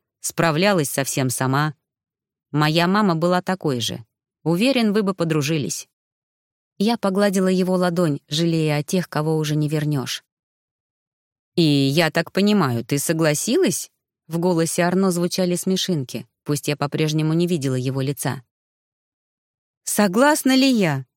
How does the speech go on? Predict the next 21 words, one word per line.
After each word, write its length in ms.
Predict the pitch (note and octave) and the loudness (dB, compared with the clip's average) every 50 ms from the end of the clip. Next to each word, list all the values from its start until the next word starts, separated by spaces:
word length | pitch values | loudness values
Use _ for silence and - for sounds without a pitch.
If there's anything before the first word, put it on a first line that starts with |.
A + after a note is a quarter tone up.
| _ _ | _ _
Ну, 240 | F3 G#3+ A#3 A#3+ | 2 4 4 6
разумеется! 960 | A#3+ C4+ C#4 B3 C4 D4+ D4+ D#4 F4+ F4 C4 G#3 F3 D#3 - - - C#3+ C#3 C#3+ - _ _ _ _ _ | 4 4 4 4 4 4 6 6 6 6 4 4 2 0 -2 -6 -6 -6 -6 -8 -10 _ _ _ _ _
Я 220 | - G3 A#3+ B3 C4 | 2 4 4 4 4
столько 400 | - - D4 D4 C#4 - D4+ D#4 | 2 2 2 2 4 2 2 2
думала 500 | B3+ C4+ E4+ E4 C#4 A3+ G3+ F3+ F3+ F3 | 4 4 6 6 6 6 4 4 4 4
о 60 | F3 | 4
нем 260 | F3+ F3+ E3+ D#3+ E3 - | 4 4 4 2 2 0
и 100 | - A#3 | 0 -2
там, 340 | A3 - D4 D#4 E4 D4+ D4 D#4 | 0 2 2 4 4 6 4 4
и 40 | |
здесь. 520 | D4 C4+ A#3 C4 C4 G#3+ E3 D3+ - - - _ _ _ _ _ _ _ _ _ _ _ _ _ _ _ _ _ _ | 2 2 2 2 2 2 2 0 -4 -8 -14 _ _ _ _ _ _ _ _ _ _ _ _ _ _ _ _ _ _
Пусть 300 | - D4 D#4 D4 - - | 2 4 4 4 4 2
наше 300 | C#4 C#4+ C#4 C4 - C4+ | 2 2 4 4 2 2
знакомство 640 | A#3+ B3+ B3+ B3+ - C4+ C4+ C4 A#3+ - - B3 B3 | 4 4 2 4 2 2 2 2 0 0 0 0 2
вышло 720 | A3+ B3 B3+ A#3+ - - A#3+ A#3 A3+ A3+ A3 A3 A3 G#3+ G#3+ | 2 2 0 0 0 0 0 2 2 2 2 2 2 2 0
странным 680 | - - - C#4+ D4+ D4+ D4 C#4 A#3+ A3+ G#3+ G#3+ G#3 G#3+ | -2 -2 0 2 4 4 4 4 4 4 4 4 4 4
и 120 | A3 A3+ | 2 2
развивалось 640 | A3+ A#3+ A3+ A3+ C4 C4+ D4+ D#4+ D4 G#3+ F#3 F#3 - | 2 2 2 0 0 2 2 2 4 2 2 0 0
не 140 | G3 G3 F#3 | 0 0 0
всегда 360 | - - G3 F#3 F#3 G3+ F#3+ | -2 -4 -4 -2 0 -2 0
гладко. 520 | F3 F#3+ F#3+ E3 D3 - - - D3+ C#3+ | 0 2 0 0 0 -2 -6 -8 -10 -10